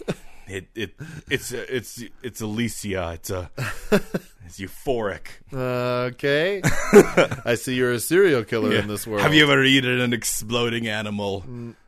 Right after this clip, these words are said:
Speaker 1: No.
Speaker 2: I mean, also, uh, murder would be less, like, <laughs> like,
Speaker 1: Yeah,
Speaker 2: I
Speaker 1: it's really hard to do a stealth kill.
Speaker 2: I'm gonna say second degree murder.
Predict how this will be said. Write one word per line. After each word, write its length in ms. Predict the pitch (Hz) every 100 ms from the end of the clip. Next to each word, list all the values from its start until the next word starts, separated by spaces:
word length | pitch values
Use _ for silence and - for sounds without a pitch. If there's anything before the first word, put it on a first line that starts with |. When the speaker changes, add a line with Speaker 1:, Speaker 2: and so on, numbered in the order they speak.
| _ 120 - - - - - -
Speaker 1:
No. 580 | 98 117 160 117 101 104 - - -
Speaker 2:
I 80 | 226
mean, 160 | 202 185
also, 560 | 185 175 156 131 120
uh, 400 | - 127 123 113
murder 520 | 123 131 165 143 117 95
would 180 | 117 117
be 120 | 120
less, 520 | 110 107 107 - - 123
like, 340 | 110 107 - -
<laughs> 140 | 120 147
like, 360 | 135 123 113 -
Speaker 1:
Yeah, 140 | 160 165
Speaker 2:
I 40 |
Speaker 1:
it's 120 | 156
really 360 | 165 175 196 170
hard 160 | 160 139
to 80 | 131
do 160 | 135
a 40 | -
stealth 380 | - 123 107
kill. 180 | - 98
Speaker 2:
I'm 80 | 214
gonna 80 | 196
say 140 | 160 135
second 400 | - 156 135 127
degree 260 | 110 107 101
murder. 560 | 104 101 95 95 131